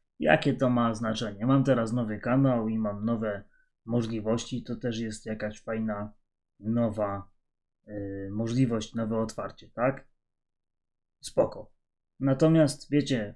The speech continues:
w przypadku osiemnastolatka, kiedy wszystko się liczy,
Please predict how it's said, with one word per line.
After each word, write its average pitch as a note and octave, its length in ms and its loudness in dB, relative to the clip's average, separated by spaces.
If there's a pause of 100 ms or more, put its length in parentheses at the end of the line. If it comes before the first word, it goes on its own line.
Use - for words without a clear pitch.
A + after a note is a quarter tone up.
w - 20 -20
przypadku - 680 -2
osiemnastolatka, C3+ 1200 0
kiedy C#3 360 0
wszystko - 500 -2
się A2 220 -8
liczy, A2 580 -6